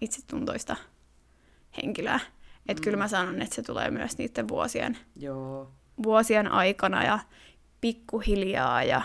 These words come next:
Speaker 2: Kokemusten
Speaker 1: sitä,
Speaker 2: kautta.
Speaker 1: niin, sitä kerätään niinku
Speaker 2: Mm.
Speaker 1: vuosia päivä kerrallaan.
Speaker 2: Ja itsetuntohan, tai niinku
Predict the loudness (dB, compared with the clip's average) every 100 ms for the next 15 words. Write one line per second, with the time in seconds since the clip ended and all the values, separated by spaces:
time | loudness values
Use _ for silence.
0 | -2 -16 -14 -14 -4 0 2 4 2 -2
1 | -14 -4 -4 -2 -4 -6 -6 -4 -4 0
2 | 2 4 2 0 -4 -4 -4 -6 -6 -6
3 | -8 -8 -8 -8 -12 -12 -6 0 2 2
4 | -2 -2 0 0 -2 -6 -16 _ _ _
5 | _ -8 0 0 0 -2 -2 -4 -10 -20
6 | -20 _ _ _ _ -20 -20 -20 -14 -6
7 | -6 -6 -8 -8 -10 -6 -6 -4 -6 -8
8 | -14 -20 -20 _ _ -20 -18 -12 -12 -12
9 | -14 -16 -18 -20 -20 -20 -20 -14 -14 -10
10 | -12